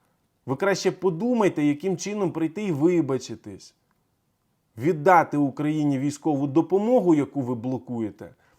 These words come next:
Розблокувати гроші для Польщі, які ви зараз блокуєте за допомогу нам, щоб вони нам далі нову допомогу могли давати.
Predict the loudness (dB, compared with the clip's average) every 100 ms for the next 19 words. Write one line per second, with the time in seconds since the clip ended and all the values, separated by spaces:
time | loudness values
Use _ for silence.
0 | _ _ 4 4 4 -2 -2 0 4 4
1 | 4 2 4 4 2 -2 0 -2 0 2
2 | 2 2 0 0 2 0 2 4 4 2
3 | -2 -4 -4 0 0 -2 -6 -6 -6 -6
4 | -4 -2 -2 -2 -4 -4 -8 -4 -2 -2
5 | 0 2 2 2 -2 -2 -2 -2 -2 -4
6 | -6 -8 -8 -8 -8 -8 -6 -6 -6 -6
7 | -8 -12